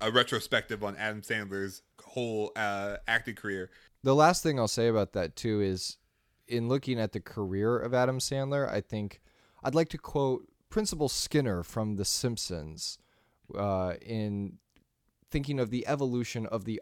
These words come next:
Speaker 2: audience as we, uh, ingest the different films from Adam Sandler.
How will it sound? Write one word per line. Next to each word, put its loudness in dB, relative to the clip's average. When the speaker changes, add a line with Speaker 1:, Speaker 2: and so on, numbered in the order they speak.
Speaker 2:
audience 0
as 0
we, -2
uh, -2
ingest -2
the -4
different -4
films -4
from -6
Adam -4
Sandler. -4